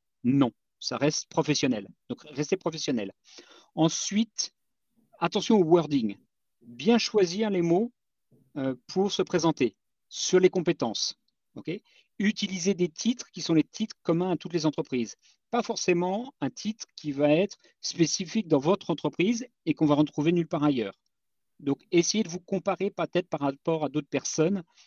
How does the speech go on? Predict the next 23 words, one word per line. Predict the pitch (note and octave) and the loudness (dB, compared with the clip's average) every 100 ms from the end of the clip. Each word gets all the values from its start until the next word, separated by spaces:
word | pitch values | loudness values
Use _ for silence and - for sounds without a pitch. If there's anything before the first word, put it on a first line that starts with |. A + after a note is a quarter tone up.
| _ | _
qui | - | -2
sont | - | 4
aussi | D#3 D#3+ - | 6 4 0
présentes | C#3+ E3 | -2 0
sur | D#3 | 0
les | C#3 | 0
réseaux | C3+ C3+ | 0 -4
sociaux | B2 F#3 | -4 -4
que | G3 | -4
vous | D3+ | -4
pourriez | C#3+ C3 | -2 -2
connaître | B2 A#2+ D#3+ A3+ - _ _ _ _ _ D#3+ | 0 0 0 -2 -10 _ _ _ _ _ 0
et | D#3 | 2
voir | B2+ G3 | 4 0
si | - F3+ | 0 4
les | D#3+ | 4
termes | C#3+ E3+ F3+ | 6 2 0
que | - | 0
vous | C#3+ | -6
utilisez | C3+ C3+ C3 F#3 | -10 -8 0 0
sont | - | 2
les | F3+ E3 | -2 0
mêmes. | A2 G2+ | -2 -6